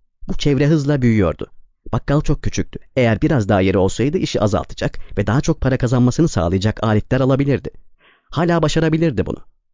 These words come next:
Bir arsa alıp üstüne iki katlı bir dükkan yapabilmek için elinden gelen her şeyi yapıyordu. Yukarısını kiraya verir, her iki binanın da alt katında bakkal yapardı.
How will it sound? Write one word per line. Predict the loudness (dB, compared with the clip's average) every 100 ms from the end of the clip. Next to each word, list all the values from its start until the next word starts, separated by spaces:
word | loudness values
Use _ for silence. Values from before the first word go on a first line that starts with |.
| -2
Bir | -2 0
arsa | 0 0
alıp | -2 -2 -6
üstüne | -2 0 0
iki | -4 -2
katlı | -2 0 0
bir | 0
dükkan | 0 0
yapabilmek | 2 2 0 -2 -4 -6
için | -2 -2 2
elinden | 2 4 2
gelen | 2 2
her | 2 2
şeyi | 2 0
yapıyordu. | 2 2 0 -4 -16 -20 _ -14
Yukarısını | -2 0 2 2
kiraya | 2 2 2 2
verir, | 2 -2 -2
her | -2
iki | 0 2
binanın | 2 2 0 0
da | -2
alt | -2
katında | -2 0 2 2
bakkal | 0 0 2
yapardı. | 2 2 -2 -4